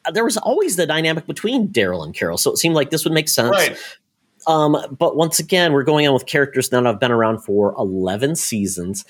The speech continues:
Speaker 1: and now doing a spinoff with them again. Um, have, have, is their story done? Can you even keep going? I mean, this is not like, you know, Mork from Mork getting a spinoff of Happy Days and we only saw him once. You know,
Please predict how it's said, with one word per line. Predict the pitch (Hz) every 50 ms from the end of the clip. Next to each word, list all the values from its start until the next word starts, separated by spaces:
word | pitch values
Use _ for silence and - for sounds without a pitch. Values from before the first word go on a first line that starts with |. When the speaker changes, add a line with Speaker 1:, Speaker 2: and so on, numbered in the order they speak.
| - - - -
Speaker 1:
and | 123 131
now | 131 131
doing | 135 135 147 139 131
a | 117
spinoff | 110 - - - 131 120 117 107 - -
with | 117 -
them | - 104 98 101 -
again. | 120 104 - - - 185 175 156 117 101 90 87 107 - - - - - - - _ -
Um, | 123 131 131 127 127 127 127 123 123 123 123 - _ _ _ _ _ _ _ _ _ _ _ _
have, | - - 135 131 127 123 -
have, | 131 139 - - _ _ _ _ _ _ _ _ _ _ _ _ - -
is | 165 143 147
their | 151 143
story | 143 - - - 143 147 135 120
done? | 95 107 95 92 82 - - - - - 127 117 -
Can | - 151
you | 165 156 139
even | 139 139 131 - _
keep | - - 151 139 - -
going? | - 113 123 110 71 69 85 82
I | 117
mean, | 127 123
this | 135 135 175
is | 165 -
not | - 151 127 127
like, | 131 127 110 -
you | 123 131
know, | 123 117 113 107 - - - - _ -
Mork | 117 127 139 147 147 147
from | - - 135 123
Mork | 127 131 117 -
getting | 139 131 113
a | 104
spinoff | - - - 123 120 110 104
of | 110 101 -
Happy | 151 135 123 - 131
Days | 113 110 110 107 - - - - -
and | 131 131
we | 127
only | 120 120
saw | 110 - 127 110
him | 101
once. | 92 95 90 - - - - - - _ _ _
You | - 113
know, | 101 90 92